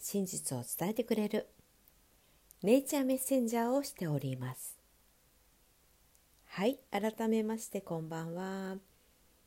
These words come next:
二千二十四年一月一日、見えるラジオ始まりました。はい、元旦です。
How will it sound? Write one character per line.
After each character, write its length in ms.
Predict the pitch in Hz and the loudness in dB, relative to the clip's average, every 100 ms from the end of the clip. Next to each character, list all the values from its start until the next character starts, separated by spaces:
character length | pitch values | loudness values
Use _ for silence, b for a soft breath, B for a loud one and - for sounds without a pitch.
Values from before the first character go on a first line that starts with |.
| _ 170 | _ -10
二 80 | |
千 400 | 156 - 208 160 | -4 2 2 2
二 140 | 170 208 | 0 0
十 240 | 175 151 | 0 0
四 240 | 123 127 151 | 0 -2 0
年 260 | 214 220 - _ - _ _ _ - - - | 0 0 -4 _ -20 _ _ _ -20 -20 -16
一 380 | 151 - 156 147 | -10 -6 -4 -4
月 560 | 135 - - 135 123 - | -8 -10 -10 -8 -8 -8
一 400 | 151 160 220 - | -6 -4 -4 -4
日、 560 | 254 247 - - 233 - - b b b b b b b b | -6 -6 -6 -2 -2 -4 -20 b b b b b b b b
見 200 | 214 220 | 4 6
え 80 | 214 | 4
る 120 | 214 | 2
ラ 160 | 220 | 2
ジ 220 | 190 202 214 | 0 -2 -2
オ 140 | - - - | -4 -8 -8
始 260 | 147 165 | -4 -2
ま 120 | 160 | -2
り 120 | 175 185 | -2 -2
ま 160 | 196 | -4
し 140 | 208 - | -6 -2
た。 400 | 220 214 196 - - B B B B B B | 0 0 -2 -6 -12 B B B B B B
は 140 | - 202 | -2 0
い、 120 | 185 | 2
元 260 | 175 180 180 | 2 0 -2
旦 320 | 180 180 180 | -2 -2 0
で 200 | 220 | 2
す。 120 | 226 | 0